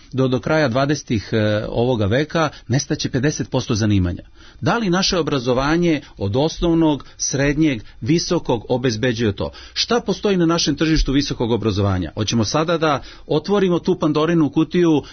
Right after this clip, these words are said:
i, i da vidimo šta je potrebno Srbiji da bi iznedrila te ljude, da bi ih tržište rada prepoznalo da su oni ti,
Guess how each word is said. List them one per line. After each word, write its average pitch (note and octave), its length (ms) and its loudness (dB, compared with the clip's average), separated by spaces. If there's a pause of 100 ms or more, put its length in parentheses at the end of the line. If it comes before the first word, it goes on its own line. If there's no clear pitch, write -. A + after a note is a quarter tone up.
(160)
i, C#3 320 4
i C#3+ 180 4
da C3 100 0
vidimo D#3+ 460 0
šta - 300 0
je F3 180 2
potrebno F#3+ 580 0
Srbiji E3 560 0 (200)
da C3 140 2
bi C3 100 2
iznedrila G#3+ 600 2
te G3 180 0
ljude, F3+ 400 2 (260)
da B2 140 0
bi B2 120 2
ih - 80 -4
tržište A#3 480 -2
rada F3+ 260 0
prepoznalo D#3 680 0
da C3 120 0
su C#3+ 160 -2
oni C#3 200 4
ti, G3 280 -2